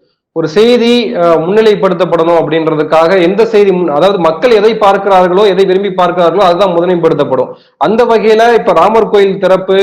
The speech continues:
அஹ், பிரதமர் மோடி மூன்று நாள் பயணமா தமிழ்நாடு வராரு, அஹ், ஒரு நாள் வந்து விளையாட்டு நிகழ்வுல கலந்துக்கிறாரு, அடுத்து ரெண்டு நாட்கள் வந்து ஆன்மீக பயணமாக இருக்கு, ஸ்ரீரங்கம் கோயிலுக்கு போறாரு, ராமேஸ்வரம் கோயிலுக்கு போறாருன்றதான் இங்க செய்தியாக பார்க்கப்படும் இர-, அடுத்த இரண்டு நாட்கள்.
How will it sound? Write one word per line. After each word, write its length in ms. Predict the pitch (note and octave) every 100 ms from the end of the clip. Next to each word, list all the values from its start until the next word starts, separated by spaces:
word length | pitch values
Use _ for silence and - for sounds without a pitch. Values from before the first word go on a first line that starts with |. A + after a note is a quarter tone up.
| G3 - - _
அஹ், 540 | E3+ E3 D#3+ D#3 D3 -
பிரதமர் 300 | F3+ F3+ F3
மோடி 280 | F3+ F#3+
மூன்று 200 | F#3 F#3
நாள் 180 | F#3 F3+
பயணமா 300 | F3+ E3+ E3+
தமிழ்நாடு 460 | E3+ D#3+ E3+ F3 D#3+
வராரு, 540 | D#3+ D#3+ E3 E3+ E3 - _
அஹ், 180 | D#3 D#3
ஒரு 180 | D#3+ E3
நாள் 160 | E3+ E3+
வந்து 440 | D#3+ D#3 E3+ E3
விளையாட்டு 540 | D#3 E3 E3 E3 E3
நிகழ்வுல 360 | D#3 D#3 D#3+ D3+
கலந்துக்கிறாரு, 800 | D3 D3+ D3+ D3 C#3+ D3+ D#3+ - _ _
அடுத்து 380 | D3+ E3 F3+ F3+ E3+ D#3 D3 C#3 C#3
ரெண்டு 180 | D3+ E3+
நாட்கள் 320 | E3+ E3+ F3+
வந்து 220 | D#3+ E3+
ஆன்மீக 440 | D3+ E3+ F#3 E3 E3+
பயணமாக 480 | D#3 D#3 D3+ D3+
இருக்கு, 300 | D3+ D3 D3+
ஸ்ரீரங்கம் 380 | D3+ D#3 D#3 D3+
கோயிலுக்கு 440 | C#3+ C#3+ C#3+ C#3 C#3+
போறாரு, 320 | C#3+ C#3+ D3
ராமேஸ்வரம் 440 | C#3+ D3+ D3 D3+
கோயிலுக்கு 420 | C#3+ C#3 C3+ C#3
போறாருன்றதான் 540 | C#3+ C#3+ C#3+ D3 D#3 A3
இங்க 160 | F#3+
செய்தியாக 480 | E3 F3 F3+ F3 F3
பார்க்கப்படும் 600 | D#3+ D#3 D#3 C#3+ D3 C#3+
இர-, 140 | C#3 D3+
அடுத்த 300 | D3 E3 E3
இரண்டு 200 | D3+ D3
நாட்கள். 460 | D3 C#3+ C3+ B2